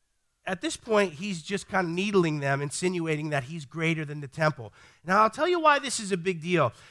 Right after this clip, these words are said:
If I said to you that all of you in this place today, including me, are more important than the building we meet in, would you agree with that? Amen. 'Cause we are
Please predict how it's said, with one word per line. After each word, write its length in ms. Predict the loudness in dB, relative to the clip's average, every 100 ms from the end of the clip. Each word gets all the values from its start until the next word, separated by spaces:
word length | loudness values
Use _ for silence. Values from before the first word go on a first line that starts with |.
| _
If 140 | -2 4
I 140 | 4
said 280 | 4 -2 -4
to 100 | -6
you 200 | -6 2
that 240 | 2 2 -2
all 360 | 0 4 4 4
of 120 | -4
you 260 | -8 -6 -6
in 80 |
this 160 | -4 -4
place 340 | -2 0 0
today, 440 | -2 0 0 -2 -6 -14 -16
including 480 | -14 -14 -12 -8 -6
me, 360 | -4 -2 -2 -6 _ _ 0
are 100 | 0
more 280 | 0 0
important 500 | 0 -2 -4 -4 -2
than 160 | -6 -4
the 80 | -4
building 580 | -2 0 0 0 -4 -4
we 140 | -6
meet 280 | -4 -4 -6
in, 180 | -8 -10
would 160 | -14
you 100 | -14
agree 260 | -14 -10 -10
with 120 | -4
that? 260 | -2 -2 -4 _ _ _ _ _ _ _ _ _ _ _ _ -16
Amen. 400 | -4 0 0 -2 _ _ _ _ _ _ -10
'Cause 160 | -8
we 320 | -4 2 4
are 460 | 6 8 6 4